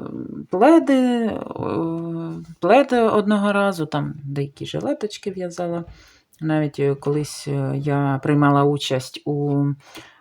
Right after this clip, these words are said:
е, організації, коли в'язали найбільше в'язаний, на рекорд, да, старалися зв'язати найбільше в'язаний прапор України. Я так, також там приймала участь.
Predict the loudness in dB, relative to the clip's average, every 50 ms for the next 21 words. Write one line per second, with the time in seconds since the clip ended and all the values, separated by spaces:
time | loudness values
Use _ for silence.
0 | _ -10 -6 -2 0 2 2 2 2 2 0 0 0 -2 -2 -2 0 0 2 2
1 | 2 2 0 0 -2 -4 -4 -4 -4 -2 -2 -2 -2 -2 -2 0 2 2 2 2
2 | 0 0 -2 -4 -4 -2 0 0 0 0 0 0 0 2 2 2 0 -2 -2 -4
3 | -2 -2 -2 -2 -2 -4 -6 -4 -4 -4 -4 -4 -4 _ -4 2 4 6 6 6
4 | 4 0 -2 -2 -2 0 4 6 6 6 6 4 2 -2 -4 -6 -4 -2 -2 -2
5 | -2 0 -2 -2 0 0 0 -2 -2 -6 -8 -10 -10 -6 -4 -2 0 0 0 0
6 | 0 0 2 2 2 0 -2 -4 -4 -4 -2 -2 -2 -2 0 -2 -2 -2 -4 -4
7 | -4 -4 -4 -2 -2 -2 -2 -4 -4 -4 -4 -2 0 0 0 0 -2 -2 -2 -2
8 | -4 -6 -6 _ _ -6 -2 -2 -2 -2 -2 -6 -8 -6 -6 -6 -6 -4 -4 -4
9 | -4 -2 -4 -4 -4 -4 -4 -6 -6 -8 -8 -8 -10 -10 -12 -18